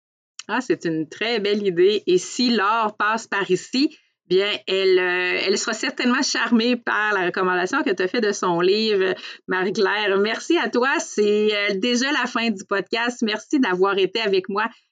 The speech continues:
d'avoir partagé, euh, ce coup de cœur-là de cette manière-là et de, de, de montrer la beauté du livre, même lorsque certains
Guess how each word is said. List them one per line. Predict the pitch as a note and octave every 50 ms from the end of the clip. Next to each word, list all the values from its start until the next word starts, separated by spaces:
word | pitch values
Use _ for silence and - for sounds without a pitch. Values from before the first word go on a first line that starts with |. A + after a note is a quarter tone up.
| _ -
d'avoir | F#3 F#3 F3 G#3 G#3 - -
partagé, | B3+ A#3+ B3 - - A#3 G#3+ G#3 G3+ G3+ G3+ A3 A#3+ B3+ D4+ D4 - - - - - _ _ _ _ -
euh, | F3 E3+
ce | E3 - - F#3+
coup | F#3 - A3+
de | A3+ -
cœur-là | - G#3+ G3 F#3 F3+ F#3+ G3 G3 G#3+ G#3+ A3 A3+ A#3+ C4 C#4+ C#4 - - - _ _ _ _ - F3+
de | G3+ G#3+
cette | A3 - - B3+ B3 C#4+
manière-là | C4+ B3+ A#3+ A#3 A3+ G#3+ G#3 G3+ G#3+ A#3 C4
et | C#4+ C#4 G#3+
de, | F#3 G3 F#3 G3 G3 F#3 - -
de, | F3 F#3+ F#3 F3+
de | F3+ F#3+ F#3
montrer | F#3 G#3 A3 A3+ A3 G#3+ A3 - - C4 C4 C4+ C4+ C4+ B3+ - _ _ _
la | - F#3+ F#3 F3+ F#3
beauté | F3+ G#3 G#3+ G3+ A3 - B3 C4
du | G#3+ G#3+ G3+
livre, | G3 G3 G#3 A3+ B3 B3+ B3+ A#3 A3+ _ _ _ _ -
même | F#3+ G3 A3 A#3+ B3+ C4+ B3 A#3
lorsque | G#3+ G#3 A3 A3+ - - - - G#3 A3
certains | - - - F#3+ F#3 - - _ - A3 A3 G#3+ A3 A3+ A#3 A#3